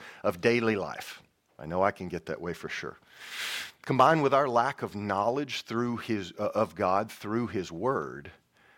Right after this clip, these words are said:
we are unaware that a spiritual war rages around us.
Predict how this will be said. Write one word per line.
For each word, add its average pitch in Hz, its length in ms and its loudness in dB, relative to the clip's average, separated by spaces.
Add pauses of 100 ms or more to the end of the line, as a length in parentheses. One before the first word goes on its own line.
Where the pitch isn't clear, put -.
we 127 160 4
are 117 220 2
unaware 127 600 2
that 85 120 -8
a 82 60 -8
spiritual 113 640 -2
war 104 320 -2
rages 85 1040 -4 (180)
around 92 460 0
us. - 300 -14